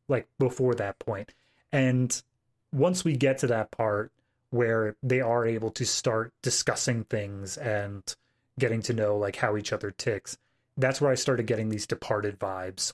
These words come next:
where it's two different sides of the law, but each person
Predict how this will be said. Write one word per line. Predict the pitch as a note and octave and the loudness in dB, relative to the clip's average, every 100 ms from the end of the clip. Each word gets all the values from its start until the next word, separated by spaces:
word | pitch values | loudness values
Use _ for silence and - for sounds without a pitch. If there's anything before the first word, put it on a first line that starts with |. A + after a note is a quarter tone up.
| - | -2
where | A2 G2+ G2 G2 _ _ _ _ _ _ _ _ - | 0 0 -2 -6 _ _ _ _ _ _ _ _ -2
it's | C#3+ - | -2 -2
two | - G3 | 0 2
different | C#3 D#3+ D3+ C3 | 4 2 2 0
sides | - C#3 B2+ A#2 | 2 2 2 2
of | B2 G#2+ - | -2 -2 -2
the | |
law, | A#2 A#2 A2 G#2 | 2 2 2 2
but | G2+ A2 | 0 -2
each | C3+ A2+ - | -2 -4 -2
person | C3 A2 - A#2 G#2+ G#2 | 0 0 0 -2 -2 -6